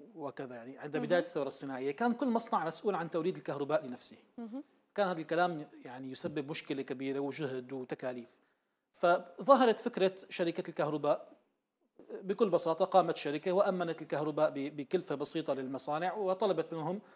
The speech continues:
Speaker 1: آه، يعني ت-،
Speaker 2: أصبحت توليدا
Speaker 1: تمام،
Speaker 2: الآن.
Speaker 1: يعني أصبح موضوع توليد الكهرباء فعليا
Speaker 2: مهم.
Speaker 1: ليس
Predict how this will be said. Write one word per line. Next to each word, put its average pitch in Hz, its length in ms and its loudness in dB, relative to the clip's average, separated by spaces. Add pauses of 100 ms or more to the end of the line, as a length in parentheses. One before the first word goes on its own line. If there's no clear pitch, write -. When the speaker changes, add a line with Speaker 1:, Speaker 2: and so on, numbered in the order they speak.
(240)
Speaker 1:
آه، - 200 -4
يعني 208 180 0
ت-، 202 120 -12
Speaker 2:
أصبحت - 540 -10
توليدا 202 320 -6
Speaker 1:
تمام، 233 240 4
Speaker 2:
الآن. 175 100 -6
Speaker 1:
يعني 185 300 0
أصبح 208 500 2
موضوع 185 220 4
توليد 196 220 2
الكهرباء 202 600 6
فعليا 185 380 4
Speaker 2:
مهم. 185 80 -2
Speaker 1:
ليس 202 300 2